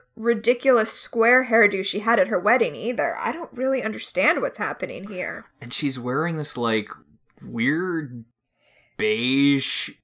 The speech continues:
Speaker 2: it looks like, I don't know, like, if you were forced to wear a formal dress by a sanatorium, maybe?
Speaker 1: Yeah, it's a, it's, like, a brownish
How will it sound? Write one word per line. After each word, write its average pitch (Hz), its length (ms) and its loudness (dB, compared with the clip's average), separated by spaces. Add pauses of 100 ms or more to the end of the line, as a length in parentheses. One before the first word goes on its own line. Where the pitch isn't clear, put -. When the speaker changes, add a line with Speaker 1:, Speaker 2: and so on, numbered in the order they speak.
(220)
Speaker 2:
it 139 200 0
looks 185 280 0
like, 208 460 0 (720)
I 170 220 -4
don't 185 340 2
know, 151 280 -2
like, 120 340 -4
if 139 160 -4
you 175 80 -4
were 170 440 2
forced - 460 0
to 151 100 0
wear 127 340 4
a 113 180 4 (440)
formal 127 640 0
dress 113 500 0
by 113 240 0
a 107 280 0
sanatorium, 131 1300 -2 (720)
maybe? 202 640 2 (500)
Speaker 1:
Yeah, 277 380 8
it's 302 260 6
a, 453 80 6 (400)
it's, - 180 0
like, 339 120 4
a 311 80 6
brownish 254 760 4